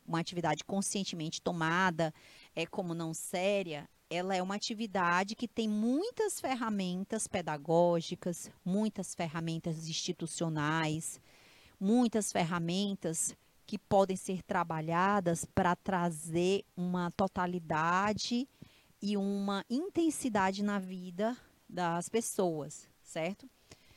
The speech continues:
Como que eu posso definir jogo? Jogo é uma atividade física ou mental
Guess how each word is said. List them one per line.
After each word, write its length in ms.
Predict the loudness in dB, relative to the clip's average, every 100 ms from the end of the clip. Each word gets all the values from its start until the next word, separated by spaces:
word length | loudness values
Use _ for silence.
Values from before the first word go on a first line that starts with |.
| _ _
Como 240 | -2 0
que 80 | -2
eu 60 | 0
posso 340 | 0 0 -2
definir 420 | -4 -2 -2 -2
jogo? 400 | 0 0 0 -2
Jogo 300 | 0 2 2
é 40 | 0
uma 80 | -2
atividade 540 | -6 -6 -2 -2 -2
física 760 | -14 -14 -10 -8 -6 -6 -6 -8 -8 _ _ -20 _ _ _
ou 160 | 4
mental 840 | 4 0 -6 -6 -4 -2 0 0 -2